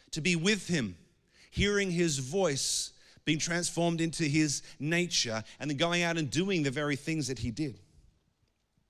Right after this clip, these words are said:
So if I haven't witnessed it, then it's up to me to search out opportunities to witness it. So you might say, "Well, I've never seen God heal someone."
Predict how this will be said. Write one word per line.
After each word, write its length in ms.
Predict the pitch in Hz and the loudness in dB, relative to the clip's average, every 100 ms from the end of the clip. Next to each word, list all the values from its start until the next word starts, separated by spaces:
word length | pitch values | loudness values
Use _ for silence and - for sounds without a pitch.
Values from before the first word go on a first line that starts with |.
| _ _ _ _ - - - | _ _ _ _ -16 -16 -6
So 160 | - 160 | 4 6
if 100 | 180 | 6
I 120 | 180 | 2
haven't 360 | 170 202 190 | 4 2 2
witnessed 480 | 156 240 180 147 - | 0 0 0 -4 -4
it, 180 | 120 120 - _ _ _ - | -4 -6 -8 _ _ _ -6
then 100 | 165 | -2
it's 140 | 165 | 0
up 120 | 185 - | 0 0
to 100 | 185 | 2
me 140 | 190 | 2
to 80 | 180 | 2
search 420 | - - 190 185 | 0 0 0 0
out 260 | 165 190 208 | -4 -2 0
opportunities 800 | 180 - 156 - 156 131 120 123 - | 0 -2 -2 -2 0 2 2 0 0
to 100 | 143 | 2
witness 420 | 170 156 107 - | 0 -2 -6 -6
it. 80 | 85 - _ _ _ _ _ _ _ _ _ _ _ _ _ _ _ _ _ _ _ _ _ _ _ _ | -8 -20 _ _ _ _ _ _ _ _ _ _ _ _ _ _ _ _ _ _ _ _ _ _ _ _
So 120 | - | -6
you 40 | 175 | -2
might 100 | 175 | 0
say, 80 | 180 | 2
"Well, 120 | 175 | 4
I've 140 | 180 | 4
never 160 | 180 185 | 4 2
seen 200 | - 139 | 2 4
God 180 | 135 110 | 2 2
heal 220 | 160 185 | 4 4
someone." 540 | - 95 87 98 165 | 2 -2 -6 -8 -10